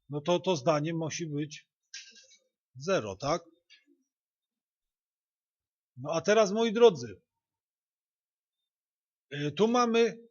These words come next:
koniunkcję zero. To trzy razy aż jest zero, tak? Koniunkcja aż trzy razy jest nieprawdziwa, raz fał-, raz prawdziwa. Wobec tego przyczepimy się strony prawej, bo tutaj już nie, nie pociągniemy dalej rozumowania, tak?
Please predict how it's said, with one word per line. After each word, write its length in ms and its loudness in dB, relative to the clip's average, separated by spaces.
koniunkcję 640 2
zero. 280 -4
To 160 -8
trzy 340 4
razy 360 6
aż 180 0
jest 180 -6
zero, 380 -10
tak? 260 -6
Koniunkcja 480 -2
aż 100 -2
trzy 180 -6
razy 320 0
jest 140 -10
nieprawdziwa, 540 -10
raz 220 -10
fał-, 280 -14
raz 320 -12
prawdziwa. 520 -16
Wobec 280 -4
tego 180 -2
przyczepimy 600 -6
się 300 -4
strony 640 -2
prawej, 640 2
bo 80 -4
tutaj 240 6
już 140 0
nie, 160 0
nie 140 -2
pociągniemy 520 -2
dalej 220 0
rozumowania, 600 -8
tak? 240 0